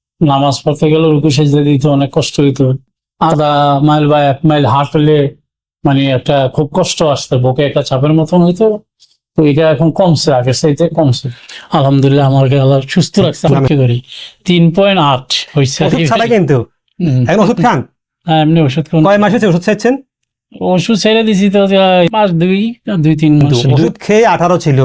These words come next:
Speaker 2: ডায়াবেটিস, এখন ওষুধ ছাড়া কত? তিন চার।
Speaker 1: আসসালামু আলাইকুম রহমতুল্লাহি ওয়া বারাকাতুহু।
Speaker 2: ওয়ালাইকুম সালাম।
Speaker 1: আমার নাম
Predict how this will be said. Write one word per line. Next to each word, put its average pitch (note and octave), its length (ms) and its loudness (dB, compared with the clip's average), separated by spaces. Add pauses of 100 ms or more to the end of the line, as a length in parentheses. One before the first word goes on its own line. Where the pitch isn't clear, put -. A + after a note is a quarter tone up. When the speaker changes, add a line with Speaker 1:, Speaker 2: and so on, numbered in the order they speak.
(160)
Speaker 2:
ডায়াবেটিস, C3+ 440 2
এখন F#3+ 140 0
ওষুধ G3+ 160 -2
ছাড়া G#3 180 2
কত? G#3+ 120 -2 (520)
তিন D3+ 160 2 (120)
চার। A#2+ 200 -2 (1080)
Speaker 1:
আসসালামু D#3 480 0
আলাইকুম D3+ 280 4 (100)
রহমতুল্লাহি D3 600 0
ওয়া D3 140 2
বারাকাতুহু। C#3 480 0
Speaker 2:
ওয়ালাইকুম C#3 320 0 (100)
সালাম। C#3 300 -2 (1800)
Speaker 1:
আমার E3 320 2
নাম D3+ 120 0